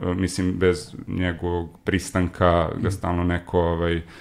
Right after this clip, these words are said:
Speaker 1: legitimiše praktično, e, beleži podatke o njemu i kasnije će moći da ih koristi za druge neke potrebe, znaš, na primer, sad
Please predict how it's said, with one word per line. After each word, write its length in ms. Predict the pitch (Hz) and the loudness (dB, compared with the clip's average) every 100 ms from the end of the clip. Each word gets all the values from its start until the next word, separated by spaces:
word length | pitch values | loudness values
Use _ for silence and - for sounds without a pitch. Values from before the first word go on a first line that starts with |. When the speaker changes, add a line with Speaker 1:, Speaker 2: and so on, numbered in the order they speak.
| - - - | -20 -20 -8
Speaker 1:
legitimiše 840 | - 90 85 85 90 90 87 - 87 | 0 0 0 -2 4 6 4 2 -2
praktično, 1000 | - 82 - 87 - - 85 85 82 | 2 0 0 -10 -8 -4 -2 0 0
e, 380 | 82 - - 87 | -2 -4 -4 -4
beleži 360 | 85 87 87 87 | 2 2 2 0
podatke 500 | - 90 87 - 92 | -2 2 2 2 2
o 40 | |
njemu 200 | 92 95 | 4 6
i 40 | 92 | 4
kasnije 400 | - 120 120 117 | 4 2 4 2
će 140 | - | 4
moći 340 | 101 107 - 98 | 4 4 2 2
da 120 | 92 | 2
ih 140 | 82 | 0
koristi 500 | - 95 92 87 - | 0 4 4 2 -4
za 120 | 78 | -6
druge 340 | 80 82 85 85 | -4 -2 -2 0
neke 260 | 85 - | 0 -2
potrebe, 540 | 85 82 85 - - 80 | -4 -4 -6 -6 -6 -6
znaš, 280 | - - - | -6 -8 -6
na 120 | 85 | -8
primer, 500 | - 87 87 82 - | -4 -2 -2 -2 -6
sad 300 | - 85 - | -8 -6 -6